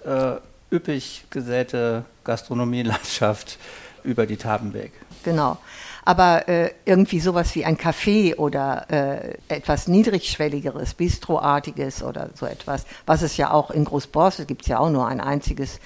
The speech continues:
Speaker 2: Café praktisch, das ist die Bäckerei Junge. Also, äh, das ist schon irgendwie erschreckend, dass heute noch so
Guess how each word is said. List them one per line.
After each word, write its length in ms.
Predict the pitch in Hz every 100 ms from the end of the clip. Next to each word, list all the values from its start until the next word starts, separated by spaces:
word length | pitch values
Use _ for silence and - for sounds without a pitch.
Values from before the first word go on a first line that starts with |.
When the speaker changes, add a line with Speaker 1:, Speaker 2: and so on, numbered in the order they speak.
| - -
Speaker 2:
Café 320 | 156 - 170
praktisch, 440 | 165 151 143 147 -
das 160 | 131
ist 180 | 143 135
die 60 | 135
Bäckerei 420 | 147 - 143 135
Junge. 360 | 139 190 170 190 - - - -
Also, 360 | 165 165 165 170 -
äh, 340 | 160 151 147 - - -
das 240 | 170 -
ist 200 | 175 -
schon 400 | - 175 165 165 - - - _
irgendwie 400 | 175 180 185 170
erschreckend, 720 | 147 - - 156 - 180 170
dass 320 | 156 156 - - _ -
heute 460 | 160 165 170 190
noch 200 | 165 139
so 480 | - 143 160 165 180